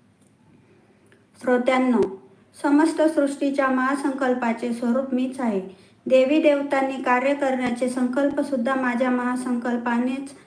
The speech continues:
संकल्पाचे अंश मात्र आहेत, असतात. या अंश मात्र संकल्पांना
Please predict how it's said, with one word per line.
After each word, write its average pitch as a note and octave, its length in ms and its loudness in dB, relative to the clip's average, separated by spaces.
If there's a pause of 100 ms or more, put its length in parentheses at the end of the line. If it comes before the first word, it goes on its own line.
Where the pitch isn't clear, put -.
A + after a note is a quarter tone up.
(540)
संकल्पाचे C4 680 2
अंश B3+ 500 -2
मात्र A#3+ 360 -2
आहेत, G#3 300 -2 (260)
असतात. A3+ 360 -6 (460)
या C4+ 160 0
अंश C#4 260 2
मात्र B3+ 380 -2
संकल्पांना B3+ 720 -2